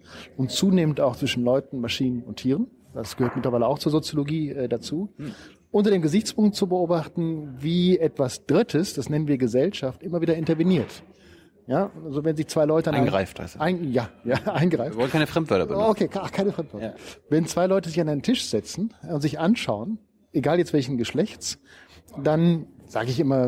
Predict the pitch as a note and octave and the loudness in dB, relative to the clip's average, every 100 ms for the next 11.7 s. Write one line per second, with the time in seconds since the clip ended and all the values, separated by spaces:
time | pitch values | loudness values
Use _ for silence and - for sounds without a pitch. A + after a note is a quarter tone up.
0 | B2 C3 C#3+ C#3+ C3 D3 B2 C3+ B2+ B2 | 0 -6 -10 -6 -6 -2 0 2 4 2
1 | D3 D#3 C3+ A#2 E3+ - - F3 - - | 2 2 2 2 0 -2 -2 0 0 -4
2 | - C#3+ D#3 D3 D#3+ D#3+ - - - - | 0 2 2 2 0 -2 -6 -20 -20 -20
3 | - C#3+ - C#3+ C3+ - C#3 B2+ D3 D3 | -2 -2 0 0 0 0 0 2 2 2
4 | D3+ - - - _ - C3+ C3+ C3+ - | -2 -10 -18 -20 _ -2 0 2 0 0
5 | C3 C#3 C3+ B2+ D3+ F#3+ G3 F3+ D#3+ D#3 | 2 4 4 4 2 2 0 0 2 2
6 | F#3 - A2 G#2 - G#3 - - - _ | 2 0 -2 -4 -4 -4 -4 -10 -14 _
7 | _ _ _ - D3+ D3+ - - - D#3+ | _ _ _ -2 0 0 -4 -12 -2 0
8 | C3+ G#3+ - - E3+ C#3+ E3+ F#3 F#3+ E3+ | 2 0 0 2 2 4 4 4 2 0
9 | C#3 D#3+ F#3 F3 D3+ E3 D#3+ - D#3+ D3+ | -2 2 4 4 0 -2 -4 -4 -8 -8
10 | - G2+ - - - - D3 F#3 D#3 D#3 | -10 -12 -14 -20 -20 -12 -8 -8 -6 -6
11 | C3+ - G#3 - F3 E3+ D#3+ | -2 0 0 2 2 2 0